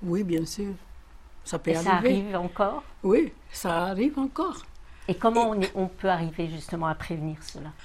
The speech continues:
Speaker 1: Moi, je dis toujours qu'il y a, bon, les gouvernements, les gens dans le pouvoir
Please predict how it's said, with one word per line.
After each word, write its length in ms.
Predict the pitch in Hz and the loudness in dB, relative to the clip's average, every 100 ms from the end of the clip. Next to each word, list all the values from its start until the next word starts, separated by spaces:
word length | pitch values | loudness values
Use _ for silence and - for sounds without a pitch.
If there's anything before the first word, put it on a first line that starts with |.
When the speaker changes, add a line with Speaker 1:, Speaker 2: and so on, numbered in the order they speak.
| - | -10
Speaker 1:
Moi, 80 | 233 | -6
je 100 | 214 | -4
dis 240 | 180 190 277 | -2 -2 -2
toujours 400 | 226 196 226 220 | -4 -4 -4 -4
qu'il 300 | 226 220 180 | -2 0 0
y 60 | |
a, 80 | 185 | -2
bon, 260 | 175 170 165 | -2 0 0
les 160 | 156 | 0
gouvernements, 680 | 156 160 180 190 196 208 294 - - - - - - | -2 -2 -2 0 2 2 0 -4 -16 -18 -18 -14 -2
les 80 | 165 | -2
gens 420 | 156 185 208 208 - - - - | 0 -2 -2 -4 -10 -18 -18 -8
dans 180 | 170 175 | -2 0
le 120 | 160 | 0
pouvoir 680 | - 185 165 220 269 - | -4 -10 -6 -4 -6 -8